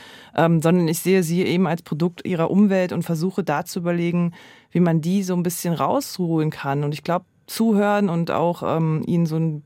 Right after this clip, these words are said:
Stück weit, äh, Platz zu geben, aber natürlich nicht für ihre, für ihr rechtsextremes Gedankengut, sondern eben für das, also sie kommen ja irgendwo her. Jeder Schüler kommt irgendwo her und jeder Schüler ist, äh, je nachdem entweder sehr empfindsam für solche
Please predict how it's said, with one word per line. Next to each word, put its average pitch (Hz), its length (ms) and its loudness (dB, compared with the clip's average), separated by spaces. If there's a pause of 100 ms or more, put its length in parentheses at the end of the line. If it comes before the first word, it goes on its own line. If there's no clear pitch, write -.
(100)
Stück - 300 -6
weit, 160 400 -2
äh, - 100 -10 (120)
Platz - 380 -4
zu 220 120 2
geben, 175 500 2 (240)
aber - 160 -2
natürlich 160 320 0
nicht 180 160 2
für 175 80 -6
ihre, 156 340 0
für 165 160 -6
ihr 151 340 -4
rechtsextremes 156 640 -4
Gedankengut, 175 520 2
sondern 156 220 -2
eben 160 260 0 (440)
für - 140 -2
das, 185 400 0
also 165 160 -4
sie 170 120 0
kommen 196 260 2
ja 180 80 2
irgendwo 175 400 0
her. 165 380 0
Jeder 170 220 -2
Schüler 170 260 -4
kommt 165 260 -4
irgendwo 156 280 -2
her 185 240 -2
und 180 60 -2
jeder 170 180 -2
Schüler 170 280 -2
ist, - 280 -6
äh, 160 100 -8 (320)
je 156 180 0
nachdem 170 460 0
entweder 156 340 0
sehr 156 360 0 (200)
empfindsam 208 640 2
für 196 160 0
solche 170 480 -2